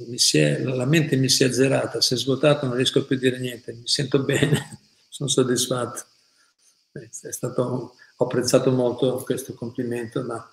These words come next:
ma non tanto, eh, il merito non è nostro, il merito è di Srila Prabhupada, di Chaitanya Mahaprabhu, Srila Prabhupada, che hanno portato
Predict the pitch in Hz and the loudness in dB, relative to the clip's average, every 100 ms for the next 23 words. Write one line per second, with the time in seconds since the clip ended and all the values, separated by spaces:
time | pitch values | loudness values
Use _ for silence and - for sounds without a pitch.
0 | _ _ _ _ - 120 143 147 143 151 | _ _ _ _ -10 -2 -2 0 2 2
1 | - 127 127 127 - - - - _ - | 2 2 2 -4 -10 -14 -16 -18 _ -10
2 | 120 123 143 135 - 131 151 143 131 135 | -4 2 2 2 0 2 4 2 0 -2
3 | - 120 135 135 135 131 117 110 - 127 | -2 0 -2 -2 -6 -4 -2 -2 -2 -4
4 | - 123 120 - 127 117 - _ _ _ | -4 0 0 0 -8 -10 -18 _ _ _
5 | - - 127 - 127 123 120 123 120 127 | -10 -4 -2 -2 -2 -2 0 -2 -2 -4
6 | 117 107 123 123 - 123 123 - 117 123 | -4 -4 -6 -8 -8 -4 -4 -4 -6 -8
7 | 117 - - 123 127 117 | -8 -8 -2 -2 -2 -6